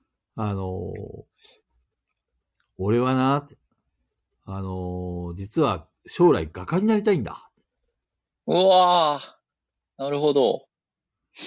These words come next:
Speaker 1: 「お前これを見てどう思う？」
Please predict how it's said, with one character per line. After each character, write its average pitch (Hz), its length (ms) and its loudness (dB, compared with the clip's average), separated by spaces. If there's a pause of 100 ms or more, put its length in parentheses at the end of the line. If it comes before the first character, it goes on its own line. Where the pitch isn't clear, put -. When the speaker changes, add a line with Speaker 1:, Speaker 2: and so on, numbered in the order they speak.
(840)
Speaker 1:
「お 143 60 -4
前 170 220 0
こ 190 160 2
れ 202 80 10
を 208 60 10
見 208 160 2
て 165 80 -6
ど 147 180 8
う - 20 12
思 85 300 2
う？」 - 80 -16